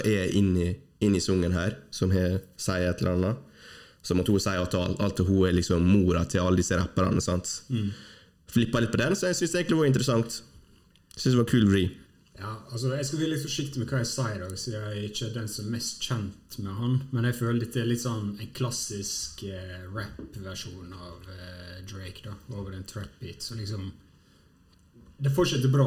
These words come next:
Speaker 2: da, det bygger bare videre på første låta egentlig, og
Speaker 1: Mm.
Speaker 2: sånn som du sier, han liksom, han, han eier litt det da, at han er kanskje en sånn, eh, toxic fyr, og,
Speaker 1: Ja.
Speaker 2: og han liksom, han er liksom tatt det til seg da, adoptert det og liksom, eh, flippet det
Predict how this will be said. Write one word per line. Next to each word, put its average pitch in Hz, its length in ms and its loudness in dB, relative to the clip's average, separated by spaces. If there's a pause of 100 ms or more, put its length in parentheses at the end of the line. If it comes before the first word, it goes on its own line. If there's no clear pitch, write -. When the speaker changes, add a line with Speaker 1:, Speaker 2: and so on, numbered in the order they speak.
Speaker 2:
da, 101 160 -4
det 123 80 0
bygger 127 240 0
bare 113 220 -2
videre 110 420 -2
på 101 140 -8 (100)
første 110 320 -8
låta 104 320 -6
egentlig, 101 400 -2
og 95 80 6
Speaker 1:
Mm. 92 60 4
Speaker 2:
sånn 113 80 0
som 110 100 -6
du 101 60 -6
sier, 107 200 -4
han 101 300 -4
liksom, 104 380 -6
han, 107 240 -8
han 135 180 -4 (140)
eier 110 200 2
litt 135 180 0
det 101 180 -6
da, 117 160 -8
at - 120 -12
han 117 140 -2
er 110 100 -2
kanskje 101 380 -4
en 92 80 -6
sånn, 92 380 -8
eh, 87 420 -12 (720)
toxic 95 400 -10
fyr, 87 400 -8
og, - 80 -2
Speaker 1:
Ja. 104 160 2
Speaker 2:
og 98 320 0
han 123 180 -6
liksom, 135 320 6
han 123 220 0
er 135 80 6
liksom 139 260 4
tatt 139 240 -6
det 135 140 -8
til 131 180 2
seg 92 220 -6
da, 107 60 -10 (100)
adoptert 117 540 -6
det - 80 -10
og 95 60 -10
liksom, 101 500 -6 (440)
eh, 95 200 -6
flippet 117 340 -6
det 101 80 -6